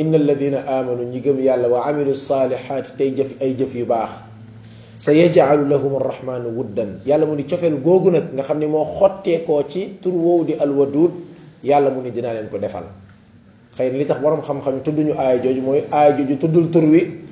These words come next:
waaye jëf ju xotteekoo ci tur wi la. Mooy ñi gëm Yàlla, tey jëf ay jëf yu baax, tey jéem a baax baaxlu, sunu borom mu ni man bokk na ci li ma leen di fayee mooy defal li ñu tuddee wudd.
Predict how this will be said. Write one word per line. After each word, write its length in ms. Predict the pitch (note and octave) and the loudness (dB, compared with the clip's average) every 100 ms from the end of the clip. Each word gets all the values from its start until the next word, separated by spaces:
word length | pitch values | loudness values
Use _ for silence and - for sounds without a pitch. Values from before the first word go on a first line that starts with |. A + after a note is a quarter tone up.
| - - | -20 -4
waaye 300 | B2+ D3+ D3 B2+ | 4 4 4 2
jëf 240 | E3+ - C#3+ | -2 -2 -6
ju 80 | |
xotteekoo 680 | D3 F3+ G3 - D3+ D3 C#3 C#3 | 0 2 2 0 -2 0 -2 -2
ci 100 | B2+ | -6
tur 160 | D#3 | -4
wi 140 | C3 A2+ | -4 -6
la. 100 | G#2 - - - - - A2 - - - B2 | -8 -12 -20 -20 -20 -20 -20 -20 -20 -14 -4
Mooy 180 | C3+ | -2
ñi 140 | C#3 D#3 | -2 2
gëm 180 | G3+ F3+ | 4 4
Yàlla, 380 | D#3 C#3+ A#2 F#2+ - - _ _ _ - | 4 2 0 -6 -16 -20 _ _ _ -6
tey 220 | C#3+ C3 | -6 -2
jëf 200 | F3+ - - | -4 -4 -10
ay 160 | E3 C#3 | -6 -6
jëf 160 | C#3+ | -4
yu 100 | D3+ | -4
baax, 280 | C#3+ C#3 - | -2 -2 -4
tey 160 | C#3 C3 A#2 | -6 -6 -2
jéem 220 | E3+ F3 | -2 -2
a 60 | |
baax 240 | C3+ D3 C3 | -2 -4 -4
baaxlu, 400 | C3+ C3 B2+ C3 - - - - - | -6 -6 -6 -10 -12 -18 -20 -20 -20
sunu 240 | - D#3+ D#3 | -10 -6 0
borom 280 | D#3 D#3 D#3 | 4 4 2
mu 80 | |
ni 100 | D3+ | -2
man 360 | C#3+ D#3 D3 B2+ | -2 -2 -4 -2
bokk 240 | C3 E3 - | 2 2 0
na 60 | D#3 | -4
ci 80 | D#3 | -2
li 100 | D#3 | 0
ma 100 | F#3 | 2
leen 180 | F3+ E3+ | 2 0
di 80 | D3+ | -2
fayee 300 | D3+ D3+ D3 | 0 2 2
mooy 240 | C#3+ C#3 C3 | 0 -2 -2
defal 260 | C#3 C#3+ | -2 0
li 220 | C#3 C3+ | -2 -2
ñu 100 | C#3 | -4
tuddee 260 | C#3 A#2+ C3 | -6 -4 -4
wudd. 340 | B2 D3 G#2 | -2 -4 -6